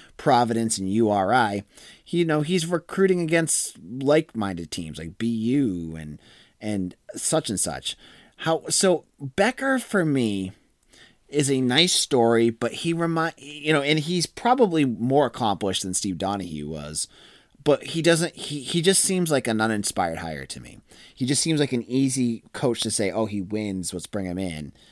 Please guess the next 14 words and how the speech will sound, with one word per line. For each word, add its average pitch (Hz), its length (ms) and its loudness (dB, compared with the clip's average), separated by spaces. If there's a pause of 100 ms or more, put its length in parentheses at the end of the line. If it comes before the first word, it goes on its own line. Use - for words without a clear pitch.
(360)
but 131 240 4
not 143 360 4
showing, 147 500 4
he - 360 -2
has 156 180 2
no 147 640 6
connections 101 1160 -4 (800)
to 165 140 0
the 131 220 2
upper 135 280 2
levels 107 460 2
that - 180 -6
would 104 140 -6
sh-, - 160 0